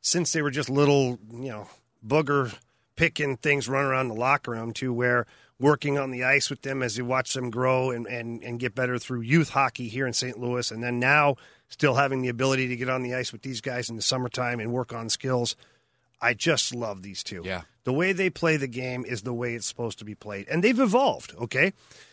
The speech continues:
Speaker 1: So it's, it's like, it's crazy. It, it's that old school brain, but there's a filter between the brain and the body a little bit, just enough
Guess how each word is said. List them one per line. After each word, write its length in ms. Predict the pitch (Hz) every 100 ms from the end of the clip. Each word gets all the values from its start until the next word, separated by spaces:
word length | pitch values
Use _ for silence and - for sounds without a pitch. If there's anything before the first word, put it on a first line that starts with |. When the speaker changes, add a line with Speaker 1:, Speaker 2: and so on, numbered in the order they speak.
| -
Speaker 1:
So 200 | - 196
it's, 180 | 190
it's 200 | 180 175
like, 380 | 143 170 214 - - _ -
it's 140 | 135
crazy. 460 | - 196 240 185 147
It, 220 | 147 165
it's 200 | 160 143
that 160 | - 139
old 320 | 143 190 240
school 380 | - - 226 214
brain, 600 | 151 165 175 160 139 131 - _ _ -
but 480 | 127 113 156 151 143
there's 220 | - 151 143
a 60 |
filter 480 | - 302 240 143 160 -
between 300 | 156 170 180
the 60 |
brain 340 | 160 165 175 175
and 100 | 170
the 60 |
body 440 | 151 170 175 160 151
a 80 | 147
little 260 | 160 175
bit, 160 | 139 -
just 220 | 294 -
enough 400 | 339 269 190 -